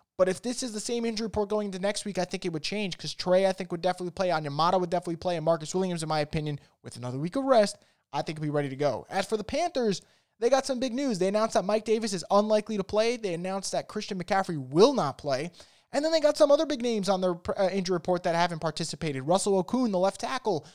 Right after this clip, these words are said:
Robbie Anderson, the star wide receiver, Brian Burns, the speedy defensive end,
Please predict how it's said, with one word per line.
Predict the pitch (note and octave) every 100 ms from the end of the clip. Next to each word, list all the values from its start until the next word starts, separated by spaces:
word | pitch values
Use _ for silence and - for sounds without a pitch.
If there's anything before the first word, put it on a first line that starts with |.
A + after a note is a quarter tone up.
| -
Robbie | E3 G3 G3 G#3+
Anderson, | A#3 G3 F#3
the | D#3+
star | - G3 G3+
wide | F#3+ F3+
receiver, | E3+ - B3+ G3+ D#3+ - _ -
Brian | G3+ G#3 F#3+
Burns, | F#3+ A3 G3 D#3+
the | D#3
speedy | - - G3+ G3
defensive | G3 F#3+ G3 F#3 E3+
end, | G3+ A3 F#3